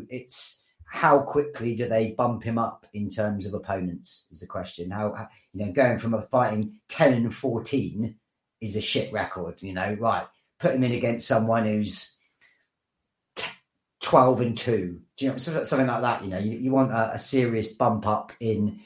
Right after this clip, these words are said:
in levels realistically if we're gonna see him to, you know, a, a, a test of what he can actually do.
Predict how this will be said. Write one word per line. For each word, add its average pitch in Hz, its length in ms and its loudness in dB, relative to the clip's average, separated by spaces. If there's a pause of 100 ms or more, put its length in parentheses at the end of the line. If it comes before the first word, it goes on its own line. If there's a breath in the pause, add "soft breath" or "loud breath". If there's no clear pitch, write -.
(140 loud breath)
in 107 140 2
levels 101 440 2
realistically 104 1000 -2 (220 loud breath)
if - 240 -6
we're 101 120 -4
gonna 107 160 2
see 104 260 0
him 95 320 -4 (140)
to, - 140 -2 (280)
you 101 100 -6
know, 92 260 -4
a, - 280 -10
a, - 160 -10
a 104 80 -6
test - 520 -4 (220 soft breath)
of 87 160 -6
what 104 160 -4
he 104 60 -8
can 98 220 -2
actually 90 360 -4
do. 90 220 -4